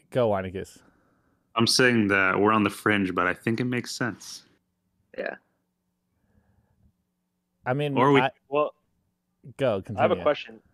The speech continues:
Speaker 4: I have a question. So then, how would you separate for people Bitcoin the network versus Bitcoin the coin?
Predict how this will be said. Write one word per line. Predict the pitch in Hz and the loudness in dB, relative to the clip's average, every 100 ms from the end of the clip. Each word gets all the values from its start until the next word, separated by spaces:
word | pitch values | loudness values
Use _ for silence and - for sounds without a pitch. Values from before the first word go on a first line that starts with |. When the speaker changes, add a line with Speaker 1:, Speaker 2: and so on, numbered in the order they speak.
| - | -2
Speaker 4:
I | |
have | 156 | 0
a | 156 | 2
question. | 151 139 127 | 0 -2 -6
So | - 127 | -8 -4
then, | 127 127 - _ - | -4 -6 -14 _ -2
how | 127 | 2
would | 143 147 | 2 0
you | 156 | -4
separate | - 131 139 139 | -2 0 0 0
for | 123 | -4
people | - 127 123 135 127 113 | -10 -10 -4 -2 -2 -4
Bitcoin | 127 123 131 | -8 -6 -8
the | 120 | -8
network | 113 123 117 151 - - | -6 -4 -2 -4 -6 -12
versus | 123 - 107 | -12 -12 -14
Bitcoin | 120 117 - 123 117 | -12 -12 -8 -8 -8
the | 107 | -14
coin? | - 113 101 | -14 -14 -16